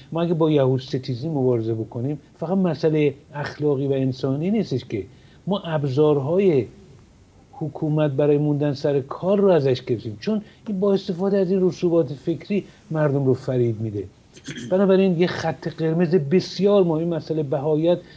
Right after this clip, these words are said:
از همه م-، از خیلی از مسائل برای آخوندا مهمتره. حالا بحثشو می‌کنیم. این خط قرمزی رو که فائزه به اصطلاح شکونده رفته دیدار کرده و بحث شده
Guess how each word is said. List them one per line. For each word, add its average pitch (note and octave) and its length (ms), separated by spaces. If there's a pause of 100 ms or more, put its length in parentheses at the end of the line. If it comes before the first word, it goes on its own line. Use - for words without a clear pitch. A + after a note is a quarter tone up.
(160)
از D#3+ 160
همه F3 440
م-، D#3+ 360
از D3+ 200
خیلی F#3 320
از D#3 100
مسائل D3 420
برای C#3+ 180
آخوندا C#3 460
مهمتره. A2+ 640
حالا B2+ 220 (280)
بحثشو C3 380
می‌کنیم. A#2+ 360 (500)
این F#3 260 (280)
خط D3 340
قرمزی D3 640
رو C#3 100
که B2+ 200
فائزه A#2+ 600 (480)
به B2+ 80
اصطلاح B2 440
شکونده B2 720
رفته A2+ 380 (400)
دیدار B2 400
کرده A2 420
و G#2+ 40
بحث G#2+ 380
شده C3+ 440